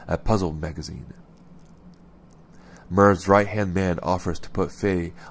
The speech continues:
on staff at Jeopardy as category slash question researcher. Faye works for her mother. Summer,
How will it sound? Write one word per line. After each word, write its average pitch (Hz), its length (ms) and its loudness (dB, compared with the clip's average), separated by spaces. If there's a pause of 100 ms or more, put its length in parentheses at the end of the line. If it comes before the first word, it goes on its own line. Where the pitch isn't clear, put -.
on 85 80 -4
staff 90 480 0
at 82 160 -6
Jeopardy 80 500 -2 (300)
as 85 160 -6
category 87 560 0
slash - 340 -6
question 90 420 -6
researcher. - 600 -10 (1900)
Faye 113 280 4
works 95 320 0
for 87 160 -6
her 82 140 -2
mother. 82 360 -4 (2750)
Summer, 87 560 0